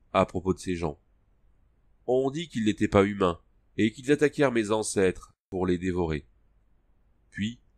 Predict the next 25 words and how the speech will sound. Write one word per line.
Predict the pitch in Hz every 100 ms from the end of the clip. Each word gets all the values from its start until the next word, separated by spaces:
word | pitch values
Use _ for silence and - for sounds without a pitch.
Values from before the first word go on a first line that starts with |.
| _ _
un | 92 87
prêtre | 82 - 101 -
Yuechi, | 87 87 - - 139 - _ _ _ -
au | 92
moyen | 85 90 95 113
d'un | 87 80
puissant | 73 - 104
sortilège, | 87 80 92 107 135 143 139 -
les | 117 135 120
enferma | 127 120 107 107
dans | 92
leur | 90 87 -
trou, | - 85 - _ _ _ _
creusé | - 90 90
dans | 85
cette | 82 -
paroi, | 82 78 76 - _ _ _ _ _ _
et | 131 131
alluma | 139 151 160
ce | 156 113
feu | - 98 87
pour | -
les | 95
maintenir | 90 90 95 85
là. | 82 71